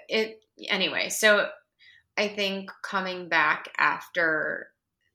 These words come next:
being at that low to where I was like, "Is this everything that I've built,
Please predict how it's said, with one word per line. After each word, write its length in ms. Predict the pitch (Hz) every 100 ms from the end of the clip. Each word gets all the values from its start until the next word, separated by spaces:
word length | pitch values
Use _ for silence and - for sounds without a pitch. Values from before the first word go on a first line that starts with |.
| 170
being 360 | 180 170 170 160
at 200 | 160 -
that 280 | 156 - 165
low 680 | 160 143 147 147 196 226 220
to 140 | 202
where 280 | 175 156 151
I 100 | 151
was 200 | 151 156
like, 220 | - - 170
"Is 120 | -
this 440 | 151 - - - -
everything 460 | 175 170 170 160 160
that 100 | 139
I've 260 | 143 151 202
built, 360 | 196 180 -